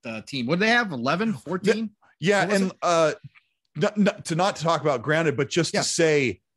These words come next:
Speaker 2: this, this twelve person team wanted to make this
Speaker 1: Twelve.
Speaker 2: game.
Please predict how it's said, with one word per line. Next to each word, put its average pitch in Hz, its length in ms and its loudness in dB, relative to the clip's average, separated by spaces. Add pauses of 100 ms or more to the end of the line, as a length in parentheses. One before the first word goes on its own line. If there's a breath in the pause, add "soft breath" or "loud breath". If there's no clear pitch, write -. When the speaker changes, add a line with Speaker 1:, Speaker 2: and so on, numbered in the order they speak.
(360)
Speaker 2:
this, 175 260 0 (420)
this 160 180 0
twelve 190 340 0
person 156 300 -4
team 139 420 -6
wanted 143 220 -2
to 160 100 -4
make 127 240 -2
this 160 200 -2
Speaker 1:
Twelve. - 40 -20
Speaker 2:
game. 151 420 -2